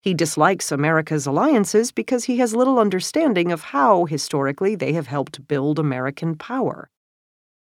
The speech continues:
He is not alone. Though Trump himself does not think ideologically, he operates by instinct, he is surrounded by people who are more systematic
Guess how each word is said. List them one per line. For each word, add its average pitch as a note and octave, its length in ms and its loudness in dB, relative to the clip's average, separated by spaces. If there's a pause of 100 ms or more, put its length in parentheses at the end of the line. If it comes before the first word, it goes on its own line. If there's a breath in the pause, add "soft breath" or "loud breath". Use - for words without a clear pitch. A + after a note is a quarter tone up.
(280)
He F#3+ 120 -2
is A#3+ 100 -2
not B3 160 0
alone. B3+ 480 -4 (600)
Though B3 160 2
Trump B3 300 0
himself D#3 540 0
does C#3 160 -4
not D3+ 220 0
think C3 420 -4
ideologically, C#3+ 1160 -2
he C#3+ 120 -6
operates B2+ 500 -8
by B2+ 180 -6
instinct, F3 680 -4 (400)
he A#3 120 2
is E4+ 100 2
surrounded C#4+ 540 2
by D#3+ 160 2
people D3+ 400 -2
who E3 160 -2
are F3 80 2
more G3 500 0
systematic - 960 -2